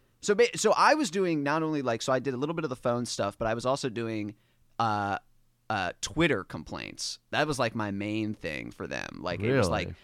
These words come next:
Speaker 1: I was D Ming with people who were, like, trying to build something and were just getting frustrated.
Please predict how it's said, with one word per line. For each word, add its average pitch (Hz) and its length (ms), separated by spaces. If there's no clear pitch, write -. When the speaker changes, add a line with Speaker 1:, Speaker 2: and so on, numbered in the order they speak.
Speaker 1:
I 120 100
was 120 140
D 127 380
Ming 131 220
with 123 200
people 110 500
who 113 180
were, 101 340
like, 104 200
trying 117 360
to 110 60
build 110 440
something 98 640
and 92 240
were 104 80
just 110 200
getting 98 180
frustrated. 92 880